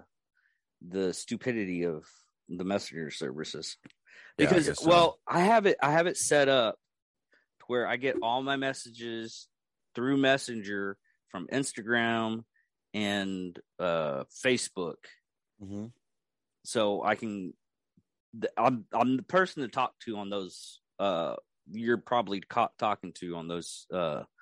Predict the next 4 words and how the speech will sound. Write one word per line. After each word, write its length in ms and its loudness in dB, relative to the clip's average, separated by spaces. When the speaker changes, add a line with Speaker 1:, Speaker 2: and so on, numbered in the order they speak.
Speaker 1:
uh, 300 -2
social 300 0
media 260 -4
accounts. 320 -16